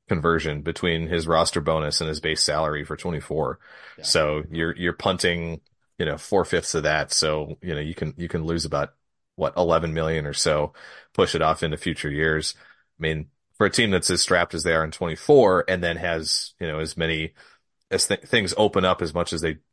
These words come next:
Speaker 1: they do in twenty-five, um, that seems like a pretty easy decision to me.
Speaker 2: Yeah.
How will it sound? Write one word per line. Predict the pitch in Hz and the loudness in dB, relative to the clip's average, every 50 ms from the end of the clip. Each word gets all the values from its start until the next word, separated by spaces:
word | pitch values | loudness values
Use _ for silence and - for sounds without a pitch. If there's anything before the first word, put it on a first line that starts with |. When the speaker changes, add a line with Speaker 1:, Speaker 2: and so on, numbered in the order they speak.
| _ - | _ -6
Speaker 1:
they | 85 82 78 | -4 -2 -2
do | 76 87 87 80 | 0 0 0 -2
in | 76 | -2
twenty-five, | 78 - 87 78 71 - - 92 87 85 80 73 71 73 - - _ _ - | -4 -6 -6 -6 -4 0 4 6 6 6 6 4 0 -2 -6 -14 _ _ -8
um, | 76 73 73 73 71 - - - | -6 -6 -6 -6 -8 -12 -6 -4
that | - 80 - | -2 -2 -2
seems | - 76 - - - | -4 -6 -6 -6 -6
like | 69 69 67 | -6 -6 -8
a | 69 | -8
pretty | - - - 78 71 71 69 - _ _ _ _ _ _ | -8 -6 -6 -4 -4 -6 -8 -12 _ _ _ _ _ _
easy | 95 92 73 - - | -8 -6 -6 -6 -6
decision | - - 73 - 90 80 71 73 | -6 -4 -2 -2 -2 -2 -4 -6
to | 76 | -6
me. | 78 82 80 76 73 - _ _ _ _ _ _ _ _ - | -4 -2 -2 -4 -4 -8 _ _ _ _ _ _ _ _ -12
Speaker 2:
Yeah. | 85 78 | -12 -12